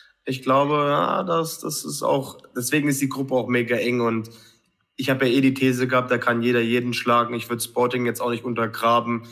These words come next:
Sie haben's letztes Jahr den Dortmundern zum Beispiel in der Gruppe gezeigt, wie man gut offensiv Fußball spielt, äh, mit schnellen Außen.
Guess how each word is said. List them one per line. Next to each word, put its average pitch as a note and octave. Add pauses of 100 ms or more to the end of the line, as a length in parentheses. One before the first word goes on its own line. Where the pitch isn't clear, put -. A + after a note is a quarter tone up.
(240)
Sie -
haben's A#2+
letztes B2+
Jahr A#2+
den A2+
Dortmundern B2+
zum B2
Beispiel B2
in A#2+
der A#2+
Gruppe A#2+
gezeigt, A#2+
wie A#2
man A#2 (300)
gut C3+
offensiv C3 (100)
Fußball C3
spielt, B2
äh, A#2
mit A#2
schnellen A#2+
Außen. B2